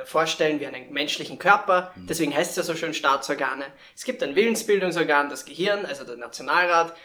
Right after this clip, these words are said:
Speaker 1: Es gibt einen Körper, der den Willen in die Tat umsetzt, was sehr mächtig ist. Das heißt die Exekutive, die Regierung, der Bundeskanzler. Und es gibt das Gewissen, die Judikative, die uns jetzt egal ist.
Speaker 2: Da habe ich mich, wenn ich kurz was zwischenfragen
Speaker 1: Gerne.
Speaker 2: darf, lieber Papi, weil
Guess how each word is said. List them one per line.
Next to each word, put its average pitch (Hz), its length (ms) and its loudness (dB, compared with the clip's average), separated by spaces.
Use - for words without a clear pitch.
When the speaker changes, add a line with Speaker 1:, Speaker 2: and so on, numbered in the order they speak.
Speaker 1:
Es 233 140 -4
gibt 196 200 -2
einen 131 180 -4
Körper, 165 420 0
der 143 140 -2
den 139 220 -8
Willen 147 320 -6
in 135 120 -8
die 135 100 -14
Tat 180 400 2
umsetzt, 160 600 -4
was - 180 -6
sehr 135 140 -2
mächtig 185 440 0
ist. 180 320 -2
Das 156 180 -6
heißt 139 220 -4
die 143 80 -8
Exekutive, 190 720 -4
die 170 100 -4
Regierung, 214 640 -2
der - 60 -16
Bundeskanzler. 165 800 -4
Und 208 100 -2
es 180 100 -2
gibt 160 180 -6
das 143 100 -8
Gewissen, 165 580 -2
die 147 80 -6
Judikative, 143 880 -2
die 143 80 -6
uns 135 100 -8
jetzt 135 160 -10
egal 117 320 -14
ist. - 140 -20
Speaker 2:
Da 92 120 -8
habe 107 160 -4
ich 139 80 -6
mich, 143 320 -4
wenn 117 180 -4
ich 117 140 -10
kurz 123 180 -8
was 107 160 -10
zwischenfragen 143 540 -6
Speaker 1:
Gerne. 151 240 4
Speaker 2:
darf, 127 160 -8
lieber 95 220 -8
Papi, 98 500 -10
weil 110 400 0